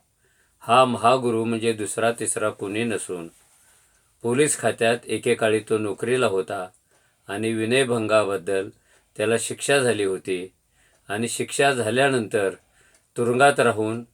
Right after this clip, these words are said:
यांनी अध्यात्माची शक्ती प्राप्त केली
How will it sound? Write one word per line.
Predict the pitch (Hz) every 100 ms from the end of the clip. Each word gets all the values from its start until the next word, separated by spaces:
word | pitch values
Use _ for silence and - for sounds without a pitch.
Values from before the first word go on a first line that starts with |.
| _ _ _ _
यांनी | 110 120 131
अध्यात्माची | 120 98 131 131 131 120 127
शक्ती | - 113 - 120 - _ _ _ _ -
प्राप्त | 139 - - 127
केली | 110 101 98